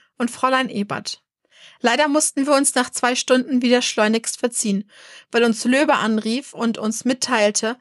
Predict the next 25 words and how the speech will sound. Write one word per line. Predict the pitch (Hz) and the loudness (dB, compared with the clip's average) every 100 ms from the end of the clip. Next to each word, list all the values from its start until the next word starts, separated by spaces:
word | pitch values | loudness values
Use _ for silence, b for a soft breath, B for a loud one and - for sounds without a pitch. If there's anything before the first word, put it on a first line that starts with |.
| b b | b b
dass | - 240 | -6 -2
namentliche | 233 226 254 254 247 - | 2 2 2 0 -2 0
Abstimmung | - 214 - 233 214 208 | -2 -2 -2 -2 0 -2
komme.“ | - 196 165 - _ _ _ - | -6 -8 -8 -12 _ _ _ -4
Drei | 247 | 0
Jahre | 262 269 269 | 0 0 -4
später | - 247 269 - | -6 -2 0 0
erwähnt | 330 269 247 269 269 | 0 0 2 2 0
Johanna | 247 233 226 | 0 2 0
Tesch | - 254 262 | 0 0 -2
erneut | - 269 269 269 247 | -2 2 4 2 0
eine | 220 208 | -2 0
Einladung | - 202 190 196 214 | 0 0 0 0 0
bei | 202 | 2
Luise | 220 - 226 - | 2 2 -2 -2
Ebert | 196 214 214 | -2 -2 -4
in | - | -4
ihrem | 214 226 | -4 -4
Brief | 220 220 294 | -2 -2 -4
vom | - 214 196 196 | -2 0 0 -2
zwölften | - 226 240 - | 0 0 0 -2
April | 214 208 - 233 | -2 -2 0 2
neunzehnhundertdreiundzwanzig, | 240 233 220 214 220 202 208 180 208 247 302 | 2 0 -2 -2 0 0 0 0 0 -2 -6
schreibt | - - 269 277 | -6 -2 -2 -4
sie: | - 254 277 | -8 -8 -10